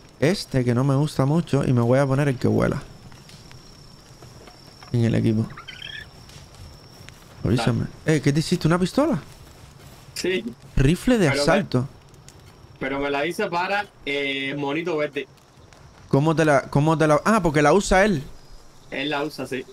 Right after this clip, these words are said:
Speaker 1: Dios. Pónsela, pónsela. El monito tenemos que poner uno a trabajar aquí, ¿eh? Yo, mira, tenemos espacio. Vamos a poner un monito a trabajar. Yo tengo el mío, el mío lo puse.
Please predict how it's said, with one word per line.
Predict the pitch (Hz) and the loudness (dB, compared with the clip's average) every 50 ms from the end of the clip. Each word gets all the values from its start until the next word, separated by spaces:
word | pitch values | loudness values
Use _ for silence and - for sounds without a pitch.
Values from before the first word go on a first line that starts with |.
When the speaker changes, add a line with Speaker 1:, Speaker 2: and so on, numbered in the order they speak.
| - - - - - | -20 -20 -20 -12 -6
Speaker 1:
Dios. | - 131 139 151 185 254 277 - - - - - - - - - - - - - - - - - - - - - | -4 -2 0 2 2 2 2 0 -4 -8 -8 -6 -6 -8 -10 -12 -16 -20 -20 -20 -20 -20 -20 -20 -20 -10 -2 0
Pónsela, | 151 180 170 - - 135 127 123 | 0 2 2 2 2 2 2 2
pónsela. | 143 165 151 - 143 120 120 - - - - - - - | 2 0 2 2 0 0 0 -4 -8 -14 -20 -14 -6 -2
El | - 170 | 0 2
monito | 170 170 170 170 185 220 214 294 | 4 4 4 4 4 4 2 2
tenemos | 220 247 226 254 269 254 | 2 2 2 2 2 0
que | - - 208 | 2 0 2
poner | 170 180 180 202 214 220 | 2 2 2 4 4 4
uno | 247 254 277 | 4 4 2
a | |
trabajar | 240 240 196 160 147 131 - 226 185 | 2 2 2 2 2 2 2 2 2
aquí, | 170 147 147 170 160 | 2 2 2 2 2
¿eh? | 143 151 190 - - - | 2 0 0 -4 -6 0
Yo, | - 151 156 160 | 2 4 4 4
mira, | 180 233 240 202 | 4 4 4 2
tenemos | 170 170 180 208 220 | 2 2 2 2 2
espacio. | 180 - - 185 - - 151 | 2 4 2 2 2 0 0
Vamos | 147 165 170 196 214 | 2 2 4 2 2
a | 185 | 2
poner | 202 202 220 226 | 2 2 4 4
un | 214 190 | 4 4
monito | 180 175 185 208 214 | 4 4 4 2 2
a | 208 | 2
trabajar. | 190 180 170 160 156 202 220 220 196 160 | 2 4 4 4 4 2 2 0 2 2
Yo | 151 165 | 2 2
tengo | 160 196 202 190 | 2 2 2 2
el | 180 | 4
mío, | 175 175 175 151 143 | 4 4 4 4 4
el | |
mío | 143 160 190 196 | 4 4 4 4
lo | 185 165 | 2 2
puse. | 147 160 156 - - | 2 0 0 0 -4